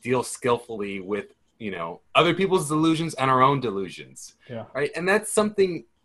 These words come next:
Speaker 1: y-, you got, I think it's important to take as, like, a baseline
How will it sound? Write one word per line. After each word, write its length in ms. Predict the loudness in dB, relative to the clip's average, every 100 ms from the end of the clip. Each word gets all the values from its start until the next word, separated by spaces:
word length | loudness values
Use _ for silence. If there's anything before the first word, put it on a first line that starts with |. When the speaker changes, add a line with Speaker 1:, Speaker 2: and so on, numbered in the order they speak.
| _ _ _
Speaker 1:
y-, 100 | -20 -20 -14
you 140 | -10
got, 180 | -8 -8 -8
I 100 | -6
think 160 | -6 -6
it's 100 | -4
important 480 | -6 0 -2 -2 -8
to 80 | -14
take 480 | -6 -6 -6 -14 _ _
as, 140 | -6 -4
like, 160 | -2
a 80 | -4
baseline 800 | -6 -6 -6 -2 0 2 0 -4